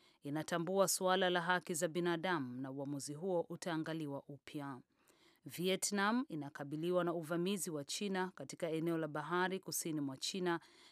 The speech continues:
na hazina yake kubwa ya madini. Vikosi vya doria ya baharini vya Vietnam vimekuwa vikikumbana na vikosi vya China na kuzuia, na kuzua hali ya tahadhari.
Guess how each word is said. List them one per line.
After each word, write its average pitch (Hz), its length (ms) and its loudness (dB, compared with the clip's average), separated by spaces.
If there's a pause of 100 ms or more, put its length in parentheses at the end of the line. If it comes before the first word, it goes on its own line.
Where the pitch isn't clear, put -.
(120)
na 139 120 -6
hazina 180 680 0
yake 185 340 2
kubwa 156 600 -2
ya 147 180 -6
madini. 131 680 -6 (460)
Vikosi 170 500 0
vya 170 140 2
doria 175 440 2
ya 165 120 2
baharini 165 500 0
vya 147 160 -4
Vietnam 156 640 -2 (340)
vimekuwa 185 480 4
vikikumbana 175 960 0
na 139 80 -4
vikosi 143 480 -4
vya 139 160 -6
China 190 580 -2
na 175 100 -4
kuzuia, 170 720 -2 (380)
na 190 100 -2
kuzua 180 400 0
hali 147 540 0
ya 160 160 -6
tahadhari. 131 920 -8